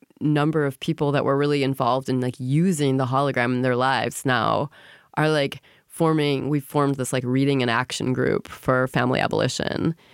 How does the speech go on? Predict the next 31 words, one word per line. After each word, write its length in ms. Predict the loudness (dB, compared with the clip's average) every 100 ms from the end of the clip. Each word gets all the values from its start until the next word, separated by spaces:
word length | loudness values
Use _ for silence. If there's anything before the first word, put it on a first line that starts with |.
| -14 -2
And 100 | 0
we're 80 | 2
really 240 | 2 0
trying 240 | 0 0
to, 100 | 0
like, 280 | 0 0 -2
talk 400 | -8 -2 -2 -2
through 480 | -2 0 2 2 2
the 100 | 0
ways 440 | 0 0 0 0 0
that 260 | 0 0 -4 _ _
in 160 | 0 2
our 160 | 2
lives, 680 | 0 0 0 -4 -8 -12 -16 -20 _
through 400 | -20 -6 0 0
family 380 | 0 0 0 -2
structures 680 | -2 -2 -2 -2 -2 -2 -4 -2
and, 240 | -2 0
like, 200 | -2 -2
the 80 | 0
many 420 | 2 2 0 0
ripple 300 | -2 -2 -2
effects 500 | 0 -2 -2 -4 -14 -2
of 240 | 0 0
nuclear 580 | 0 0 0 -2 -2 0
family 440 | -2 -2 -2 -2 -4
structures, 640 | -2 -2 -2 -2 -2 -2
that 160 | -2 0
we 180 | 0
end 240 | 0 0 0
up 240 | 0 -4